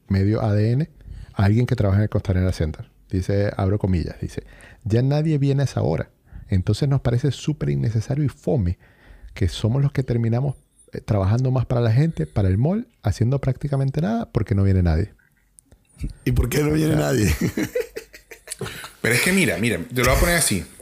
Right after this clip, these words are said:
Speaker 3: Eh, hace, a-, la semana pasada fui al mall. Justo cuando mi esposa y yo salimos del trabajo. Chamo,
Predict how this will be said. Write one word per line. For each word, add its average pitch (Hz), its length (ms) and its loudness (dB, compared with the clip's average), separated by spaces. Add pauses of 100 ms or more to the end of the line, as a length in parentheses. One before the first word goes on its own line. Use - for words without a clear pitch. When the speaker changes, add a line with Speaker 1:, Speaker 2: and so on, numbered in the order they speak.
(140)
Speaker 3:
Eh, 113 420 2
hace, 170 500 0
a-, 123 180 -2
la 120 100 0
semana 143 260 0
pasada 151 480 -2
fui 143 300 0
al 117 260 0
mall. 85 240 -4 (960)
Justo 160 460 0
cuando 131 600 0 (120)
mi 101 100 -2
esposa 135 560 -2
y 110 180 0
yo 101 300 0
salimos 104 580 0
del 101 120 0
trabajo. 98 500 -4 (640)
Chamo, 135 480 -2